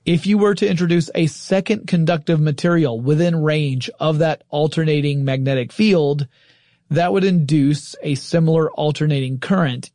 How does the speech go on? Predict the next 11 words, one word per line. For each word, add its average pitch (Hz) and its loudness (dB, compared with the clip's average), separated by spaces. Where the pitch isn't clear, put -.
in 156 2
the 151 2
secondary 123 -4
conductor. 143 -4
So 185 0
let's 214 0
say 220 0
you've 202 2
got 185 0
an 156 -4
electromagnet, 147 0